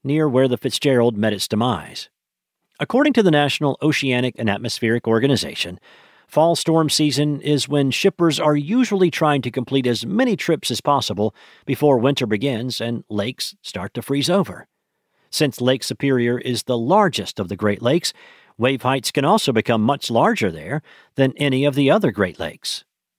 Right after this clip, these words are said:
In the days after the ship was lost, the Coast Guard would find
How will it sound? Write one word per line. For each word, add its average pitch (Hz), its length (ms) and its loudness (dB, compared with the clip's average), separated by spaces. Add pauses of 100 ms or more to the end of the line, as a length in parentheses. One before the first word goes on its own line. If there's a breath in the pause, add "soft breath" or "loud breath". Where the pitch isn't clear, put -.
(400)
In 185 120 0
the 196 80 6
days 247 320 4
after 165 260 -2
the 143 100 0
ship - 320 0
was 110 160 -2
lost, 101 400 2 (440 soft breath)
the 147 80 -4
Coast - 320 2
Guard 156 400 2
would 139 200 0
find 147 560 0